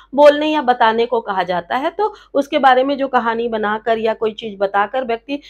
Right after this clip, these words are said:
अपनी अभि-, बच्चा अभिव्यक्ति करता है, उस प्रकार का उसका व्यक्तित्व मान लिया जाता है। ठीक है, ये छोटी छोटी विधियां हैं,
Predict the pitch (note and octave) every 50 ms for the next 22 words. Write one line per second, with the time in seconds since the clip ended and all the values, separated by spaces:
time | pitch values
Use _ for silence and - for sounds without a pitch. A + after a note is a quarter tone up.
0 | - - - - - - A#3 A#3 C4 C4+ A#3+ A3 A3+ A#3 A3 - - F#3 A3 A3
1 | A3 - A#3+ A3+ G3 G3 G3 G3 G3 G#3+ A#3+ A#3+ - C#4 B3 C4+ - G3+ - A3+
2 | A#3 A#3+ C#4 F#4+ - D#4 D4 - - A#3 G#3+ G#3 G3 F#3 F3+ F3+ D4+ F4 D#4+ C#4+
3 | - - C4+ B3+ A#3 F#3 - _ - E4+ - - B4+ C5 B4+ D#4+ G#3+ D#3+ C#3 C#3
4 | C#3 C3 G2 A#2 B2+ B2 A#2+ - - C#3+ D#3 D#3+ E3 - D#4 D#4 D#4 G4+ G#4+ G#4+
5 | - _ _ _ _ - - - - - - _ - C#4+ D4+ D4+ - G4 G4 F#4+
6 | F4+ - F4+ D4+ E4 D#4+ B3+ B3+ B3 A#3+ A3 A3+ G#3+ A3 A#3 B3+ E4 A#4 C5+